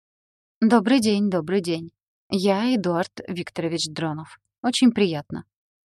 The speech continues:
Судя по тому, что мужчина замолкает и ждёт от меня реакции, ему хочется вести какую-то светскую беседу.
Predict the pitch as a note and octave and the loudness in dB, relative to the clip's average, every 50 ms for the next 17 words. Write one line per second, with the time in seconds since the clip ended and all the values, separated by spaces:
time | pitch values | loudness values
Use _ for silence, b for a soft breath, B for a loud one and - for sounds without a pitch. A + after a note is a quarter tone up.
0 | _ _ _ _ _ - - G#3 G3 E3 F3 - - - - E3 F3 G3 F#3+ - | _ _ _ _ _ -6 -4 -2 -2 -2 -4 -6 -8 -8 -6 -4 -4 -4 -4 -6
1 | - D#3+ D#3+ D#3+ - - E3+ E3 E3 D#3+ E3 E3+ E3+ D#3+ D3+ - E3 E3 F3 - | -6 -6 -6 -4 -4 -4 -2 -2 -4 -2 -2 -4 -4 -4 -4 -6 -6 -6 -8 -6
2 | - G3 F3+ D#3 D3+ D#3+ E3 D#3+ - D#3+ - E3+ D#3+ D#3 D#3 D#3 D3+ D3+ D#3 E3 | -4 -6 -6 -4 -4 -6 -6 -6 -6 -8 -6 -6 -4 -4 -4 -4 -4 -6 -6 -6
3 | - - - - G3+ G3 - _ _ _ _ _ - G3+ G#3 G3 F3+ - - E3+ | -4 -4 -4 -4 -4 -6 -10 _ _ _ _ _ -2 0 0 0 0 0 -2 -4
4 | E3 - G3+ - - B3 A#3 - _ _ _ _ _ - G3 F3+ F#3 - - - | -4 -4 -6 -6 -6 -8 -8 -10 _ _ _ _ _ -6 -4 -4 -4 -4 -4 -6
5 | D#3 - - G3 - - D#3 D3+ - D#3+ - - E3 D#3 - - - - E3+ E3 | -6 -6 -8 -8 -6 -6 -6 -6 -4 -4 -4 -2 -2 -4 -6 -6 -6 -4 -4 -4
6 | E3 F3+ - - F3 D#3+ - D3 | -2 -2 -2 -2 -4 -6 -8 -10